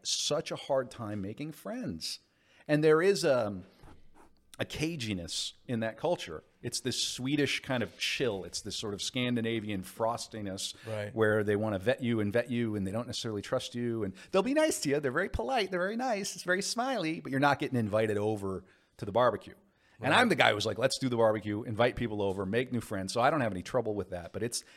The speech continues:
Speaker 1: it is a different culture up there. And it's, there's a word, actually. <laughs> Oh, man, I think it's Norwegian, and I can't remember what it is. One of my friends talks about it. But it's this Scandinavian cultural norm where it's like, you do not wanna stand out.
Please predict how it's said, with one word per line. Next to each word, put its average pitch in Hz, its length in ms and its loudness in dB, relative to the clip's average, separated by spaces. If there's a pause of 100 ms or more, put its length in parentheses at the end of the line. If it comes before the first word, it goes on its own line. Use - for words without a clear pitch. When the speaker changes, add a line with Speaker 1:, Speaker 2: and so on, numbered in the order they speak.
(120)
Speaker 1:
it 160 140 2
is 175 120 2
a 147 60 2
different - 380 0
culture 139 360 2
up 95 120 -2
there. 95 260 0 (340)
And 139 160 4
it's, 135 180 2
there's 139 260 2
a 117 100 2
word, 139 400 2
actually. 98 600 -2 (120)
<laughs> - 140 -10
Oh, 131 200 0
man, 135 300 -2
I 123 60 4
think 156 100 -4
it's 160 160 -8
Norwegian, 120 640 -4
and 95 80 -6
I - 20 -8
can't 147 220 -6
remember 135 200 -2
what 127 120 -2
it 123 40 -4
is. 123 160 -2
One 113 440 -8
of - 20 -2
my 117 80 0
friends 117 320 -6
talks 120 320 -2
about 90 240 -8
it. - 140 -20 (340)
But 123 160 6
it's 117 240 2
this 110 200 -2
Scandinavian 143 920 -2
cultural 123 580 -4
norm 110 440 0
where 92 180 0
it's - 180 -2
like, 92 240 -4 (140)
you 107 180 -4
do 90 200 -4
not 87 420 -6
wanna 107 220 -2
stand 101 440 -4
out. 85 260 -6